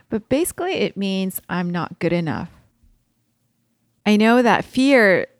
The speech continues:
comes to us and speak to us in this negative inner voice. And a big part of overcoming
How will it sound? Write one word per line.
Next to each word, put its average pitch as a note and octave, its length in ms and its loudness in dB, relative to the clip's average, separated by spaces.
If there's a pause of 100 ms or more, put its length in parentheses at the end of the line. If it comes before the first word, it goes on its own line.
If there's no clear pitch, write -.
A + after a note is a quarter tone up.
(540)
comes A#3 360 -2
to A3+ 160 2
us E3+ 300 0
and F#3+ 100 -4
speak - 320 -6
to G#3+ 200 0
us E3 340 0
in F3 240 -4
this E3+ 380 2 (200)
negative F#3 760 2 (100)
inner F3+ 260 0
voice. E3 680 -2 (640)
And G3+ 440 2
a G#3 100 0
big B3+ 280 0
part E4 300 2
of A#3+ 400 2
overcoming G#3 800 0